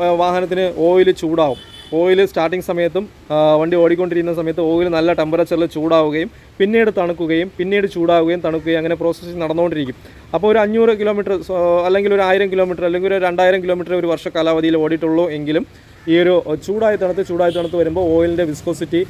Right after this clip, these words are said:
ഓയിൽ പറയുന്ന ഗ്രേഡിനനുസരിച്ച് ഇത് മാറ്റങ്ങളുണ്ടാവും. അപ്പോൾ, ആ, ആ ഒരു രീതിക്കനുസരിച്ചാണ് ഒരു വർഷ കാലാവധിയിൽ തന്നെ കമ്പനി തന്നെ പറയുന്നത് എഞ്ചിൻ ഓയിൽ, ഏ, ഒരു പതിനായിരം, സിന്തറ്റിക് ഓയിലാണെങ്കിൽ പതിനായിരം കിലോമീറ്റർ അല്ലെങ്കിൽ ഒരു വർഷ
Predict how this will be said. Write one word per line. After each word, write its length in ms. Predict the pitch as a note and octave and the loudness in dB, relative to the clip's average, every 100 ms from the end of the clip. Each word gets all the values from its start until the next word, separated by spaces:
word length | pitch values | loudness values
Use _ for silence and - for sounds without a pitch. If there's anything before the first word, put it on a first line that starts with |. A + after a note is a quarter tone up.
| - D3+ | -4 0
ഓയിൽ 160 | E3+ F3 | 0 0
പറയുന്ന 320 | D#3 E3 E3+ F3 D#3 | 0 0 0 -2 -2
ഗ്രേഡിനനുസരിച്ച് 720 | D#3 E3 F3 D#3 F3 D#3 E3 | -2 0 -2 -4 -4 -4 -4
ഇത് 80 | D#3+ | -4
മാറ്റങ്ങളുണ്ടാവും. 680 | D3+ D#3 F3 E3+ D3 C3 A#2+ - - - - D3+ | -2 -2 0 0 0 0 -2 -6 -14 -16 -8 0
അപ്പോൾ, 160 | F#3+ G3 E3 | 2 2 2
ആ, 20 | E3+ E3 E3 | 2 2 2
ആ 40 | G3 | 4
ഒരു 100 | G3+ F#3 | 4 2
രീതിക്കനുസരിച്ചാണ് 680 | F3+ F#3 F3+ F#3 E3 F3 F3+ | 0 -2 -2 -4 -2 -2 0
ഒരു 80 | F3 E3 | 0 0
വർഷ 160 | - F3+ | -2 -2
കാലാവധിയിൽ 500 | D#3+ E3 E3 D#3 D#3+ D3+ | 2 2 2 2 0 -2
തന്നെ 140 | D#3 D3+ | -6 -6
കമ്പനി 300 | D3+ E3 F3+ E3 | -6 -4 -4 -4
തന്നെ 160 | D#3 D3+ | -6 -4
പറയുന്നത് 400 | C#3+ D3 D3 C#3+ D3 - - D#3 | -2 -2 -2 -4 -6 -10 -14 -8
എഞ്ചിൻ 180 | D3+ E3+ D#3+ | -6 -2 0
ഓയിൽ, 180 | D3+ D#3 - - - D#3 | 2 0 -4 -12 -10 -4
ഏ, 20 | D3+ D3+ D#3+ E3 | 0 0 0 -2
ഒരു 120 | D#3+ E3 D3+ D3 D#3 | -2 0 0 0 -2
പതിനായിരം, 420 | D3+ E3 E3 E3 C#3+ | -2 2 2 0 -4
സിന്തറ്റിക് 320 | D#3+ D#3+ D#3+ E3 | -6 -4 0 2
ഓയിലാണെങ്കിൽ 360 | D#3 D#3 D#3 D3+ | 2 -2 -4 -4
പതിനായിരം 360 | D3 D3+ D#3 D3 | -2 0 -2 -2
കിലോമീറ്റർ 320 | D3 D3+ E3 D3+ | -4 -4 -4 -2
അല്ലെങ്കിൽ 240 | D3+ D#3 | 0 0
ഒരു 60 | D3 D3 | 0 0
വർഷ 160 | - | -2